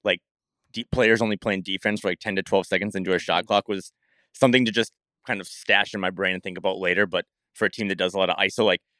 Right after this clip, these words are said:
Speaker 1: it makes sense to just continuously, you know, do the Finch system and trust the pass and do all these things and get good shots,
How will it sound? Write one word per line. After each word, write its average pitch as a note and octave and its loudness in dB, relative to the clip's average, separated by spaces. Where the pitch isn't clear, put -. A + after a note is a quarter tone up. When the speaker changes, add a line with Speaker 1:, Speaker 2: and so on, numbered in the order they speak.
Speaker 1:
it A2 -4
makes A#2+ 0
sense A#2+ 2
to G#2+ -8
just F#2+ -4
continuously, G2+ -2
you F#2+ -8
know, F2 -8
do G2 -10
the F#2 -6
Finch F#2+ -6
system F2+ -10
and E2+ -12
trust A#2 -4
the - -10
pass G2+ 0
and A2 -6
do G2+ 0
all G2 0
these F#2+ -6
things G2 -8
and F2 -12
get A#2+ -2
good A#2+ -2
shots, - 0